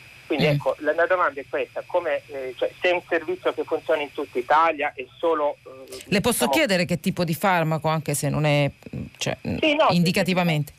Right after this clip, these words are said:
Speaker 1: guardi, un, semplicemente una, una cura per la, per l'osteoporosi, quindi
Speaker 2: Mm.
Speaker 1: non è un farmaco salvavita, quindi, però è, è una, è una cura che, che va fatta in modo continuativo, insomma.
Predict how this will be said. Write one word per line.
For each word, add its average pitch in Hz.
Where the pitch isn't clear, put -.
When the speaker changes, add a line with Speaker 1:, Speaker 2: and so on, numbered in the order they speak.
Speaker 1:
guardi, 196
un, 202
semplicemente 214
una, 185
una 185
cura 202
per 175
la, 170
per 175
l'osteoporosi, 165
quindi -
Speaker 2:
Mm. 170
Speaker 1:
non 165
è 165
un 165
farmaco 151
salvavita, 143
quindi, 123
però 131
è, 147
è 151
una, 143
è 143
una 160
cura 156
che, 117
che 127
va 123
fatta 143
in 131
modo 131
continuativo, 123
insomma. 113